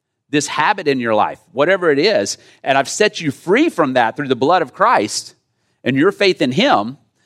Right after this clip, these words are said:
And so now you're over here. Don't go back to those same, to that same thing you were doing just to try to convince everybody else around you that it's okay, because it's not. Actually, you stay here and call everybody else to come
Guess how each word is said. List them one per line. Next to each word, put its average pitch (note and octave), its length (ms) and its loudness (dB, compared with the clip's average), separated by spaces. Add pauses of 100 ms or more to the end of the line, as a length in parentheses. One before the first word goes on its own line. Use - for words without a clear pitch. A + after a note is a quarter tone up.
(100)
And C#3 120 0
so E3+ 120 0
now F3 220 2
you're G3 200 -2
over D3 160 0
here. F#3+ 260 0
Don't G#3+ 400 -2
go C4 160 2
back A#3+ 340 0
to G#3+ 100 2
those G3+ 180 2
same, F#3+ 440 0
to D3 80 -6
that E3+ 200 2
same A3 300 0
thing A#3 160 0
you G#3+ 100 -2
were F#3+ 100 4
doing F#3 340 2
just F#3+ 160 0
to G3 80 -8
try G#3 180 0
to G3 80 -2
convince F#3 400 0
everybody F3 420 0
else F3 180 0
around E3+ 360 0
you C#3 60 -4
that C#3+ 120 2
it's C#3 160 0
okay, C3 460 -4 (280)
because C#3+ 260 0
it's C3+ 120 -4
not. F3 300 0
Actually, E3 400 0
you G3+ 160 -6
stay F3 300 0
here E3 340 2 (240)
and C#3+ 120 0
call F#3 280 2
everybody D#3 400 0
else F#3+ 160 0
to D3+ 100 -6
come B2+ 380 -2